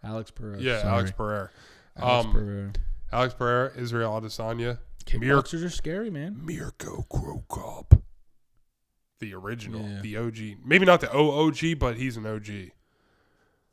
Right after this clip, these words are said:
Speaker 1: Yeah.
Speaker 2: Yeah.
Speaker 1: I'm trying to think of,
Speaker 2: When he
Speaker 1: like,
Speaker 2: broke
Speaker 1: one of the
Speaker 2: Ba-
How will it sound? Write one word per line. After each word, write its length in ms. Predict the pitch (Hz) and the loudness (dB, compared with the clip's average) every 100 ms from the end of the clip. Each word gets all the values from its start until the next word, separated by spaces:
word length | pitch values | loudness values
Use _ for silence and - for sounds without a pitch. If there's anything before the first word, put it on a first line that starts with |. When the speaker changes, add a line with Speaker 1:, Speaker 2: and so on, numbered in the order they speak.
| _ _ | _ _
Speaker 1:
Yeah. 260 | 135 110 98 _ _ | -10 -10 -10 _ _
Speaker 2:
Yeah. 260 | - 110 92 95 | -12 -10 -10 -2
Speaker 1:
I'm 120 | - | 0
trying 180 | 151 147 | 0 -4
to 40 | |
think 260 | - 123 - | -8 -12 -6
of, 40 | |
Speaker 2:
When 80 | 123 | -4
he 40 | 120 | 4
Speaker 1:
like, 80 | |
Speaker 2:
broke 200 | 107 127 | 6 6
Speaker 1:
one 80 | 123 | 4
of 40 | 127 | 0
the 60 | |
Speaker 2:
Ba- 60 | 117 | 0